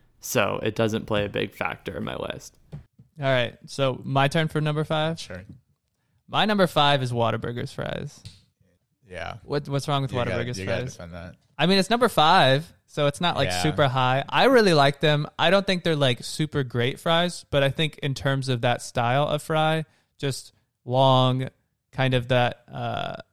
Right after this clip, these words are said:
Speaker 2: rectangular shape, they're the best for that.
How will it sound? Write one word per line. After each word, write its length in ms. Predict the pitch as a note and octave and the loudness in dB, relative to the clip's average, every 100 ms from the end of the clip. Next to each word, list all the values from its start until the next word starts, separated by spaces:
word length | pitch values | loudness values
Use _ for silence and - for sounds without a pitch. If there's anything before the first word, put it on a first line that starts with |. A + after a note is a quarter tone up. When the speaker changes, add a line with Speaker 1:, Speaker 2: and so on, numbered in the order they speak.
| _ | _
Speaker 2:
rectangular 680 | C3+ C3+ - D3 D3 D3 D3+ | -6 -6 -2 -2 -2 -2 -2
shape, 460 | D3 - D#3 D#3+ - - _ _ _ _ _ _ - | -2 -2 -2 -2 -8 -20 _ _ _ _ _ _ -2
they're 160 | C3 C3 | 2 4
the 60 | B2+ | 4
best 320 | B2 B2 - | 4 2 0
for 120 | - A#2 | -2 0
that. 500 | A2+ A#2 A2+ - | 0 -2 -4 -14